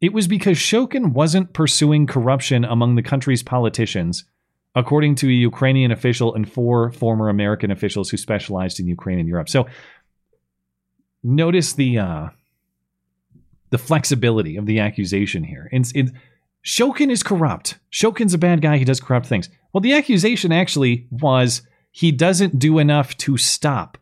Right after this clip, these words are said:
corrupt people. According to who? Anonymous sources. About whom? Anonymous corrupt people. Not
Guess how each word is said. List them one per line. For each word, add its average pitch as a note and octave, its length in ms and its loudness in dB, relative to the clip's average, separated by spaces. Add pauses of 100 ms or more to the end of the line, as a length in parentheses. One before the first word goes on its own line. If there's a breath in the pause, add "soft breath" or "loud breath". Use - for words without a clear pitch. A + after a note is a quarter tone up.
(100)
corrupt G#2 500 -2
people. D#2+ 400 -8 (160 loud breath)
According F3+ 400 0
to G#3 120 2
who? A#3+ 280 2 (160 loud breath)
Anonymous C3+ 420 2
sources. G#2+ 500 0
About F#3+ 340 2
whom? A#3+ 420 2 (800 loud breath)
Anonymous D3+ 500 4
corrupt A#2+ 440 0
people. F2+ 340 -2
Not F3 320 0